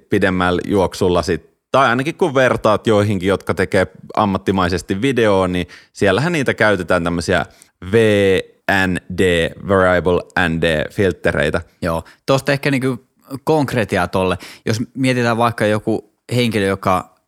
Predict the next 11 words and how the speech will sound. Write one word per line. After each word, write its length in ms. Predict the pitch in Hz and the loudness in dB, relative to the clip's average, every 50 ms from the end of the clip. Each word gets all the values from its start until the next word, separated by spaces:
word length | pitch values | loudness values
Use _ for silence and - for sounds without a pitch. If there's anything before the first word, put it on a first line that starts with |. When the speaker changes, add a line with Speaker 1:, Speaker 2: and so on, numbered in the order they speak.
| _ _ | _ _
Speaker 2:
s-, 100 | 117 - - - | -18 -18 -16 -4
sanotaan, 280 | - 165 170 147 160 147 | -4 -2 -2 0 -2 -2
että 100 | 147 - | -2 -2
sä 140 | 160 143 - - _ _ - | -2 -2 -2 -6 _ _ -4
lähdet 220 | 120 123 120 117 | -2 -2 -2 -2
kuvaamaan 560 | - - 143 127 120 107 95 92 92 90 90 | -2 -2 0 2 2 2 2 2 0 0 0
jollekin, 500 | 92 92 90 90 90 - _ - 95 92 - - - _ _ _ _ _ | 0 -2 -2 -4 -6 -8 _ -6 -6 -6 -6 -14 -20 _ _ _ _ _
ää, 320 | - 90 90 87 90 90 90 - _ _ | -6 -2 0 0 0 -2 -4 -6 _ _
pikajuoksijalle 1080 | 160 160 - 135 104 101 107 101 92 90 87 - - 95 80 71 78 78 76 76 73 - _ _ _ | -4 -2 0 0 0 0 0 0 0 -2 -4 -4 -4 -2 -2 -2 -2 -2 -4 -6 -8 -10 _ _ _
jotain 340 | 80 82 107 107 98 95 98 | -8 -8 -2 0 0 0 0
somevideota, 800 | - 127 113 104 95 82 80 82 76 - 67 65 73 - 73 | 0 0 0 0 0 -4 -4 -6 -6 -6 -6 -8 -6 -8 -10